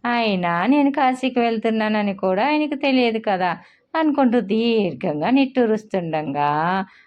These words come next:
ఆమె అనుమానం బలపడింది. కళ్ళు నలుపుకుంటూ చూ-, అటు చూస్తే అను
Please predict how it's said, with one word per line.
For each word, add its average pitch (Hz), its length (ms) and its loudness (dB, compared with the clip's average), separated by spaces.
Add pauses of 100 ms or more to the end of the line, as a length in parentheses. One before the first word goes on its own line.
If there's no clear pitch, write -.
(140)
ఆమె 320 260 2
అనుమానం 185 680 0
బలపడింది. 165 680 -2 (400)
కళ్ళు 403 260 4 (100)
నలుపుకుంటూ 233 540 0
చూ-, - 180 -12
అటు 180 180 -6 (100)
చూస్తే 381 360 -2 (300)
అను 202 200 2